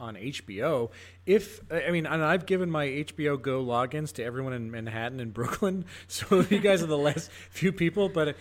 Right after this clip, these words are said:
t-, all right, so there are two great shows on H B O. We had, uh, High Maintenance, which I, I don't smoke re-, weed, but my, my wife does, but it doesn't really matter 'cause I think it's a pretty fun show. They do a, a pretty good job for a show that started off on Vimeo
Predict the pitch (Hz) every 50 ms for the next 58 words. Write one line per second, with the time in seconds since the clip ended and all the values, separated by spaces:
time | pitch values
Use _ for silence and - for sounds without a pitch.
0 | - - - - - - - 175 135 165 175 175 156 135 113 - 170 160 156 151
1 | 143 - - 208 208 185 196 185 175 170 - - 170 165 160 139 143 135 135 135
2 | 139 - - - 131 127 123 117 107 113 127 131 135 135 127 123 123 120 113 -
3 | - 110 110 113 127 151 170 180 175 156 135 123 135 135 - - 120 110 - 127
4 | 117 80 98 139 170 190 180 - - - 147 156 151 - - 120 131 147 156 127
5 | 120 127 135 147 131 117 110 104 107 104 101 92 90 101 104 101 95 95 101 113
6 | - - 135 131 135 143 135 - - - 92 - 120 113 117 110 107 110 107 101
7 | 95 101 104 113 117 - 123 104 107 98 123 110 113 - - - - - - 131
8 | 131 135 139 - - 127 120 120 113 - 117 113 110 110 107 113 110 117 110 104
9 | - - - - - - - - - - - - - - - 180 180 180 175 165
10 | 127 139 143 135 131 135 123 - 135 127 117 - 151 151 147 139 120 - 147 139
11 | 131 131 135 127 - 131 117 107 98 110 113 117 123 127 127 131 135 139 143